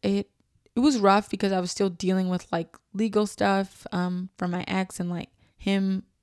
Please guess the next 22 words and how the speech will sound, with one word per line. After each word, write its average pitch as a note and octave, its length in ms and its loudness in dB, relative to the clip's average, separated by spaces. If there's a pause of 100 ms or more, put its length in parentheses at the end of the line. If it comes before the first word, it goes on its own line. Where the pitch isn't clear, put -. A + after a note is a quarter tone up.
literally F#3 320 0
stalking F#3 520 -2
me F#3 140 0
for F3+ 140 -4
a F3+ 60 2
little F3+ 200 0
bit F3+ 220 0
and F3 200 -4 (240)
being F#3+ 180 2
insane. F3+ 580 -2 (800)
But, - 560 -2 (140)
um, F3 460 -4 (640)
I F#3 100 4
continued G3 440 -2
to - 40 -4
get - 160 -2
better. F3+ 260 2
The F3 120 -6
Zoloft F#3+ 520 0
was F#3 440 0
sort - 460 -2
of F3+ 180 -6